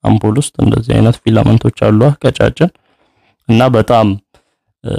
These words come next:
ሜልቲንግ ፖይንታቸው ሃይ የሆነ፣ እ፣ ሜታል እንደሆነ እናውቃለን። ተንግስተን፣ እ፣ ሜልቲንግ ፖይንቱ በጣም ሃይ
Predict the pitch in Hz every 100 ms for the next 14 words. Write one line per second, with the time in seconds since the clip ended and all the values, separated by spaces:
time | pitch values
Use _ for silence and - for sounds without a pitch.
0 | 101 101 104 101 107 98 _ _ - 113
1 | 113 110 104 101 - 123 - 113 104 90
2 | 95 87 92 92 - _ _ _ _ _
3 | _ - - - - - - - - _
4 | - 107 - 101 98 95 98 107 117 101
5 | - 98 101 101 104 104 - 185 - _
6 | _ _ _ _ _ - 107 98 95 98
7 | 101 - 104 - 104 98 147 - - 92
8 | - 104